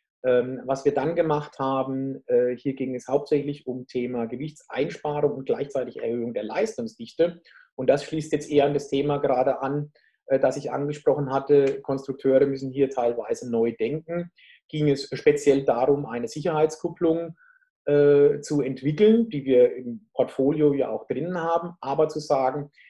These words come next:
wir möchten hier enorm Massen reduzieren, in Massen bis zu sechzig Prozent reduziert,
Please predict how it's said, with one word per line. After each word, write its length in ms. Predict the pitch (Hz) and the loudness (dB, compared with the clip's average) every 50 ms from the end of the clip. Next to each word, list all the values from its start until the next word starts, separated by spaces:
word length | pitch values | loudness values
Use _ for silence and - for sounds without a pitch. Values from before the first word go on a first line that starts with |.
| _ _ _ | _ _ _
wir 120 | 135 139 135 | -2 -2 0
möchten 400 | 139 139 135 - - 143 139 135 | 2 0 -2 -2 -8 -8 -8 -6
hier 380 | 139 143 139 131 131 131 - | -4 -2 0 0 0 0 -2
enorm 400 | 135 127 123 120 113 113 113 110 | -6 -4 -2 -2 -2 0 -2 -4
Massen 260 | 107 107 - - 170 | -6 -6 -6 -2 0
reduzieren, 560 | 165 156 156 160 156 151 - - 160 151 147 143 | 0 0 0 -2 -6 -8 -8 0 0 2 2 0
in 160 | 131 123 120 | -6 -8 -8
Massen 400 | 120 117 - - 143 135 127 - | -10 -10 -8 -8 -8 -8 -6 -8
bis 220 | - 131 - - | -8 -10 -10 -10
zu 100 | - 127 | -12 -12
sechzig 420 | 120 - 127 127 - - - 147 - | -4 -4 -4 -4 -4 -10 -18 -10 -10
Prozent 440 | - 117 - 123 117 117 113 - _ _ _ _ _ _ - | -10 -2 0 0 0 0 -4 -8 _ _ _ _ _ _ -4
reduziert, 800 | - 123 131 - 180 165 165 - - 180 170 170 170 170 - | -2 -2 0 0 -2 -6 -8 -10 -12 -4 2 4 4 4 2